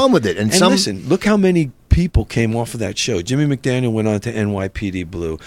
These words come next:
Speaker 2: Uh, uh, Ronnie Cox, who was already, you know, a huge, you know, movie star, went on to do all, all the stuff that he went on to do and his music. Uh, there were tons of people. Uh, Paul McCrane ended up on,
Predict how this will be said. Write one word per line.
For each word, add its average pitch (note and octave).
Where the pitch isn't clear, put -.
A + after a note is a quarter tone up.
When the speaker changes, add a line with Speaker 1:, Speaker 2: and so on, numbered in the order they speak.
Speaker 2:
Uh, G2+
uh, F#2+
Ronnie A#2
Cox, -
who G#2
was F#2
already, G#2
you G2
know, F2+
a G2
huge, F#2
you A2
know, F2+
movie A2
star, E2
went G#2+
on G2+
to F2+
do G2+
all, G2+
all G#2+
the G#2
stuff G#2
that G2+
he C3
went A#2
on G#2
to G2+
do G2
and G#2+
his G#2+
music. G#2+
Uh, F#2+
there D#3
were A#2
tons F3
of C#3
people. -
Uh, G2+
Paul C3
McCrane B2+
ended G#2
up G#2
on, G2